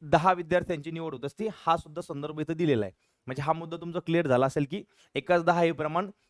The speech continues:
आता पण कंटिन्यू करण्यात आलेलं आहे. पण दुसरा महत्त्वाचा मुद्दा याच्यामध्ये असा की चालक पदासाठी कोणती चाचणी?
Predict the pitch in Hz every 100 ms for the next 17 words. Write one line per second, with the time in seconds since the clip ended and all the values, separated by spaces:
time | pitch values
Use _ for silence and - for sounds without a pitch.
0 | _ 131 - 175 208 - 180 170 180 185
1 | 160 139 151 123 123 127 - _ _ _
2 | _ _ - 180 220 247 226 233 214 208
3 | 214 196 208 208 196 170 147 165 175 _
4 | _ _ 208 - 175 202 220 226 220 220
5 | 202 214 214 165 180 208 185 160 143 143